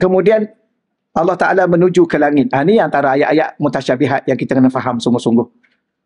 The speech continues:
Ha, menuju di situ ditulisnya, "Dia berkehendak mencipta langit." Ha, bukan makna dia menuju ke langit. Asal maksud di literalnya. Tapi dia adalah, dia berkehendak. Baik. "Fasawwahunna sab'a samawat."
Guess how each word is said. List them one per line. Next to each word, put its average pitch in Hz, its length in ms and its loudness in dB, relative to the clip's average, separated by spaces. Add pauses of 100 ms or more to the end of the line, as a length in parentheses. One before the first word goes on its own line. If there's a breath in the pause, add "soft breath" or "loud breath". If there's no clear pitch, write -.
(240)
Ha, 110 320 -2
menuju 254 480 2
di 269 80 2
situ 254 240 2
ditulisnya, 208 560 0
"Dia 175 240 2
berkehendak 185 480 -2
mencipta 180 400 0
langit." 156 400 -2 (560)
Ha, 117 100 -2
bukan 151 240 -2
makna 156 220 0
dia 151 180 2
menuju 160 480 2
ke 160 140 -4
langit. 254 340 -2 (300)
Asal 190 320 -2
maksud 254 340 -4
di 175 160 0
literalnya. 214 640 0 (300)
Tapi 170 260 0
dia 196 160 2
adalah, 175 300 -2 (400)
dia 175 240 2 (240)
berkehendak. 147 560 -2 (480)
Baik. 160 320 0
"Fasawwahunna 269 720 0
sab'a 262 320 0
samawat." 262 640 2